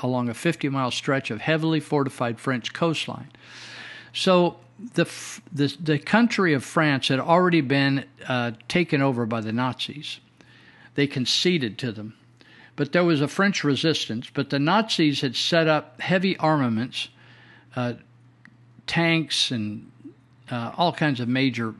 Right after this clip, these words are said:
big guns along the coastline to protect against any onslaught.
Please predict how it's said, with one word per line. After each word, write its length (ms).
big 260
guns 420
along 340
the 80
coastline 680
to 120
protect 580
against 340
any 160
onslaught. 600